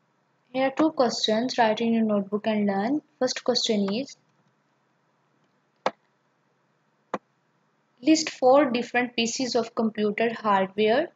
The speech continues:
found in your school's computer lab। Are, uh, they are essential components? Justify your answer।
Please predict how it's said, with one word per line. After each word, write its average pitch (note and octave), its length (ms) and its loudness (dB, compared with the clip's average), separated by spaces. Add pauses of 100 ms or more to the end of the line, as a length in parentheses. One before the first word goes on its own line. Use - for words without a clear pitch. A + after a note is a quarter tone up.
(560)
found B3+ 300 6
in B3 260 0
your A#3+ 100 4
school's A#3 580 -2
computer G#3 460 0
lab। G#3 400 4 (880)
Are, C#4+ 460 8
uh, A3 300 2 (140)
they A#3+ 460 -2
are G3+ 200 2
essential G3+ 680 -2
components? D4+ 880 0 (100)
Justify A3 600 0
your G#3 240 0
answer। F#3 360 0